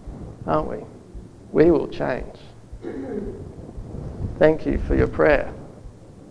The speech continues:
It is an amazing thing when we become a new creation. An amazing thing. And so he's changing boats.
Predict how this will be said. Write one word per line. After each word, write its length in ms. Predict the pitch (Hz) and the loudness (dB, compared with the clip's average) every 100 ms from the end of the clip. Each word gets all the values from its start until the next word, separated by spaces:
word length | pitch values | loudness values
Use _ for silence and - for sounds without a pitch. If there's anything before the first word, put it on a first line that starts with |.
| - - | -18 -4
It 140 | 135 | 4
is 160 | 139 139 | 4 4
an 80 | 135 | 0
amazing 920 | 139 147 170 170 175 156 160 160 156 | 0 6 6 8 6 4 0 0 -2
thing 420 | - 123 110 - - - - - - | -2 -2 -2 -10 -14 -18 -16 -18 -8
when 140 | 143 | 2
we 140 | 139 139 | 4 4
become 400 | 143 - 135 123 | 2 0 2 2
a 60 | |
new 180 | 120 139 | 0 -2
creation. 600 | 139 139 120 113 - - - - - - - - - - - - - - - - | 0 2 2 0 -6 -12 -14 -16 -20 -20 -18 -16 -12 -12 -12 -16 -18 -20 -18 -4
An 80 | 127 | 0
amazing 520 | 123 127 131 131 - | 2 2 0 -2 -6
thing. 360 | - 117 107 - - - - - - - - - - - - - | -6 -8 -8 -14 -18 -20 -20 -20 -18 -18 -16 -16 -16 -14 -10 2
And 140 | 143 | 4
so 500 | - 180 180 180 180 - - - | 12 12 12 12 6 -6 -16 10
he's 240 | 208 240 - | 10 12 10
changing 520 | 208 190 180 151 147 | 10 10 10 6 12
boats. 540 | 165 156 135 - - | 12 12 10 4 0